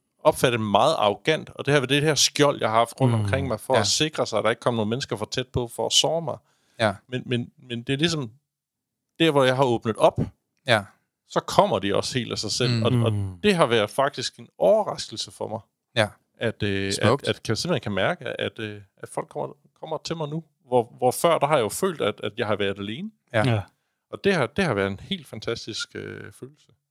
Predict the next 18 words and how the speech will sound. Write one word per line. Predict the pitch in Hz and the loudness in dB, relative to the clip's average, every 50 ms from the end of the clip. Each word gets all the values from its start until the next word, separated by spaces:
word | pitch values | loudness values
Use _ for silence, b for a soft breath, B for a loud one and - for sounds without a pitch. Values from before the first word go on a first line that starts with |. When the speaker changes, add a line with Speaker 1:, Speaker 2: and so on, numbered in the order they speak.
| _ _ _ _ - | _ _ _ _ 2
Speaker 3:
Har | 123 123 | 2 2
du | 117 | 4
fået | - - 131 127 - | 4 4 2 4 4
bedre | - 123 127 131 | 2 0 2 0
selvværd, | - - 147 160 170 165 123 110 110 | 2 2 0 0 2 0 -2 -2 -4
Jesper, | 113 - - 127 | -6 -8 -8 -8
synes | 120 - - 135 - | -8 -6 -8 -10 -10
du | - 110 | -8 -8
sådan? | - - 131 123 117 | -6 -6 -6 -4 2
Speaker 1:
Ja, | 117 113 123 127 | 4 4 6 6
jeg | 127 123 | 4 2
synes | - - 196 175 - - - | 2 0 2 2 2 2 4
absolut, | 135 131 - - - 160 135 127 127 131 139 190 196 - - | 2 2 2 0 0 0 -2 -2 -6 -2 0 0 0 2 2
jeg | 127 113 | 0 0
har | 98 | 2
fået | - - 107 104 104 - | 0 0 0 0 0 0
bedre | 107 104 107 110 | 0 0 0 0
selvværd. | - 113 107 113 117 104 101 104 98 | 0 -2 -4 -4 -4 -4 -4 -4 -6